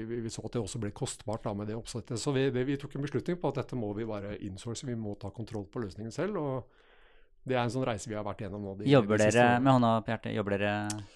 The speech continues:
Speaker 2: hundre prosent smidig nå?
Speaker 1: Nei, det vil jeg ikke si. Vi har, eh, f-,
Speaker 2: Hvorfor ikke?
Speaker 1: fortsatt,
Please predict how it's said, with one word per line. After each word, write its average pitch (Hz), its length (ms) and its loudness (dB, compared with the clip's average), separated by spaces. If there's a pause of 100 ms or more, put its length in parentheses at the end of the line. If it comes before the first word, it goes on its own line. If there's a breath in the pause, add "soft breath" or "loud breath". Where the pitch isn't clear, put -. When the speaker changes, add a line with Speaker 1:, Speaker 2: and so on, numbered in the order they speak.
(220 soft breath)
Speaker 2:
hundre 104 120 0
prosent 92 240 -4
smidig 90 320 0
nå? 95 120 -6 (640)
Speaker 1:
Nei, 127 240 -2
det 143 80 -2
vil 147 140 -4
jeg - 100 -8
ikke - 120 -6
si. 127 200 -2
Vi 120 120 2
har, 120 280 0
eh, 120 600 -2 (180)
f-, - 220 -18 (680)
Speaker 2:
Hvorfor 117 240 6
ikke? 113 160 2
Speaker 1:
fortsatt, - 220 -2